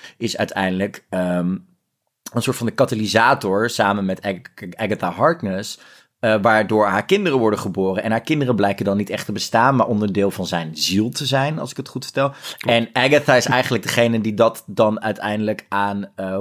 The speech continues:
Wanda duidelijk maakt. En daardoor, hè, shit hits the fan. Dus iedereen had een soort van: oké, het zou ook nog eens een keer een Nightmare aan de andere kant kunnen zijn. Een ander karakter die natuurlijk veel invloed heeft op deze twee karakters gehad in de comics. Maar de Al Pacino als Mephisto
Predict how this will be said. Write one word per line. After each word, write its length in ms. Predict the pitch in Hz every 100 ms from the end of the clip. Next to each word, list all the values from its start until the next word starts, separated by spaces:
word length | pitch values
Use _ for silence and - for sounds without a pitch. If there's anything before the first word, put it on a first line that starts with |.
| 98
Wanda 340 | 113 113 104
duidelijk 520 | 87 113 151 123 98
maakt. 360 | 90 82 101 -
En 180 | 101 98
daardoor, 480 | 110 113 98 98 120
hè, 540 | 101 104 139 - 95
shit 240 | - 123
hits 200 | 95 98
the 80 | -
fan. 420 | - 170 113 87 - - _ _ _
Dus 260 | 135 160 -
iedereen 380 | 202 208 170
had 200 | 127 127
een 80 | 127
soort 280 | - 120 101
van: 280 | - 98 107
oké, 180 | 123 107
het 220 | 95 104
zou 120 | -
ook 60 | 143
nog 80 | 127
eens 120 | -
een 60 | 110
keer 120 | 101
een 220 | 98 95
Nightmare 460 | 98 107 120 143 165
aan 60 |
de 60 | 160
andere 260 | 151 147
kant 200 | 143 143
kunnen 200 | 135 139
zijn. 260 | 127 131 147
Een 80 | 110
ander 260 | 76 113
karakter 420 | - 135 131 - 127
die 100 | 127
natuurlijk 340 | 123 127 123
veel 120 | 123
invloed 360 | 117 120 - 117
heeft 220 | 113 107
op 100 | 110
deze 260 | 107 104 -
twee 200 | 107 104
karakters 540 | 101 101 101 104 98
gehad 320 | - 95 98
in 80 | 87
de 100 | 92
comics. 400 | - 95 143 - - - -
Maar 220 | - 110 117
de 140 | 107
Al 140 | 135
Pacino 380 | 139 120 - 127
als 220 | 113 117
Mephisto 560 | 113 101 170 165 147 117